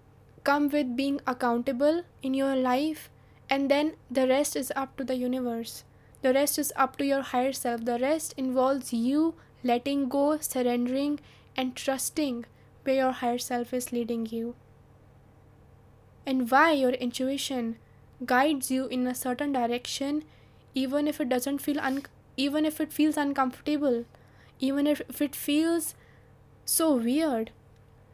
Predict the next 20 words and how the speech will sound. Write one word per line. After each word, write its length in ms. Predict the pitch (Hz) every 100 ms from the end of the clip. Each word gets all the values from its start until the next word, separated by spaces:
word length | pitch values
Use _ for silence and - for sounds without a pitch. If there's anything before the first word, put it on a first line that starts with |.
| -
it 120 | 285
feels 500 | - 302 294 277 -
new, 400 | 269 277 311 349 - -
know 220 | 277 302
that 220 | 277 277
you're 140 | 277 269
on 120 | 262
the 100 | 254
right 340 | 240 233 226 -
path, 420 | 233 226 226 - - - - - - 269
because 420 | 269 277 302 -
it 160 | 302 -
shows 400 | - 285 320 277
that 220 | 277 277
it's 200 | 285 -
not 240 | 277 277
coming 300 | 285 262 262
from 220 | 254 269 254
your 140 | 254
past, 600 | 254 233 233 - -